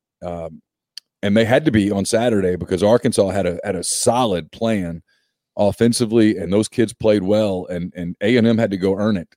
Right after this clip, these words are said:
and they did. And then the other one, Florida, forty-one to seventeen, a forty-one seventeen winner over Missouri, a play that, a game that was sort of marred or highlighted by a brawl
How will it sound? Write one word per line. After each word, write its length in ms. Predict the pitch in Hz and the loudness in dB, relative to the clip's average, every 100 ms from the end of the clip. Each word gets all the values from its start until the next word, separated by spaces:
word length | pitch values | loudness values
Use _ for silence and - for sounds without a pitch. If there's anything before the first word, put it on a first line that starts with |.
| _ | _
and 140 | 90 | -6
they 80 | 104 | -2
did. 240 | 123 110 85 _ _ _ - _ _ | 0 0 -4 _ _ _ -20 _ _
And 140 | - 107 | -2 2
then 120 | 117 | 4
the 120 | 123 | 4
other 160 | 127 131 | 4 4
one, 140 | 120 | 0
Florida, 460 | 104 117 123 123 110 | -2 0 2 4 0
forty-one 460 | - 110 104 104 95 | 0 0 0 -2 -4
to 40 | |
seventeen, 800 | - 113 95 90 127 123 120 117 - 95 | -4 -4 -4 -6 -4 0 0 -4 -8 -12
a 420 | 92 90 87 82 _ _ _ _ _ _ _ _ _ _ _ _ | -10 -8 -10 -12 _ _ _ _ _ _ _ _ _ _ _ _
forty-one 320 | - 139 117 110 | 2 4 6 4
seventeen 360 | 123 101 110 | 2 2 4
winner 200 | 110 104 | 4 6
over 160 | 101 90 | 4 2
Missouri, 640 | 87 85 104 113 113 110 104 _ _ _ _ _ _ _ _ | -2 0 2 4 2 -2 -8 _ _ _ _ _ _ _ _
a 140 | 98 87 | -8 -6
play 420 | - 135 120 120 | -4 2 4 4
that, 240 | 113 107 101 - | 2 -2 -4 -6
a 100 | 104 | -2
game 360 | 123 127 131 | 0 2 2
that 120 | 110 | 0
was 140 | 85 95 | -4 -8
sort 340 | - 127 117 | -4 0 2
of 220 | 104 90 - _ _ _ _ _ _ _ - | 2 -2 -14 _ _ _ _ _ _ _ -2
marred 500 | 104 117 127 127 123 | 2 4 4 2 2
or 180 | 107 | 0
highlighted 760 | 98 110 123 104 98 92 95 90 - | 0 -4 -4 -4 -4 -6 -8 -10 -12
by 420 | 95 95 95 90 90 - _ _ _ _ | -10 -8 -8 -10 -12 -20 _ _ _ _
a 60 | 95 | -6
brawl 640 | 90 110 127 95 87 78 | 2 4 6 4 0 -6